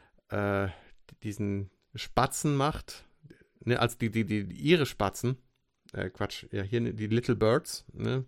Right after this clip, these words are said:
die, die Kinder. Ähm, und Qyburn und dem Mountain, also da, und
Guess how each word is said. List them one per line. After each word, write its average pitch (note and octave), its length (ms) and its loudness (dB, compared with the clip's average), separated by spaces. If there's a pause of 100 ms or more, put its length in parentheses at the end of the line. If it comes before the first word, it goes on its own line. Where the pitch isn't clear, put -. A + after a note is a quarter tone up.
die, A#2 80 -4
die A2 120 -4
Kinder. C3+ 460 4 (1400)
Ähm, A#2+ 680 2 (1700)
und A2+ 160 -4
Qyburn C3+ 640 4
und A#2 240 0
dem A2+ 140 6
Mountain, C3 840 2
also A2+ 240 -4
da, A#2 280 0
und - 480 -4